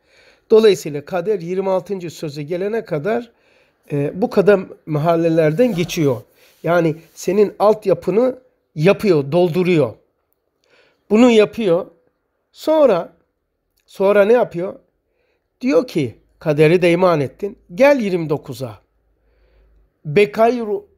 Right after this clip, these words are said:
ruh, melaike ve haşir.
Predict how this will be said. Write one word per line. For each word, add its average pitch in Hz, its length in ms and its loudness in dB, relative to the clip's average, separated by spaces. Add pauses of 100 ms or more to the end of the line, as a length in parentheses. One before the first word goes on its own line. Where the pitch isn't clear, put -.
(120)
ruh, 170 280 -6 (1080)
melaike 202 640 2
ve 269 40 2
haşir. 170 600 -4